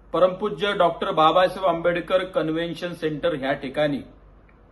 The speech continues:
अनुसूचित जाती आणि अनुसूचित जमातीच्या तक्रारीच्या अनुषंगाने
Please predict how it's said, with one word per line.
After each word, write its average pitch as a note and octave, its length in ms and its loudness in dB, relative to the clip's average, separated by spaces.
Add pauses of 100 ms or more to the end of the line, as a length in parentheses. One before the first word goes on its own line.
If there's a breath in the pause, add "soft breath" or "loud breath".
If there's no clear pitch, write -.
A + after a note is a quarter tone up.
(640)
अनुसूचित G#3+ 580 -4 (100)
जाती G#3 540 -2
आणि F#3 240 -4
अनुसूचित E3+ 540 -6 (120)
जमातीच्या - 1800 -2 (160)
तक्रारीच्या F#3+ 760 2 (100)
अनुषंगाने F#3+ 680 0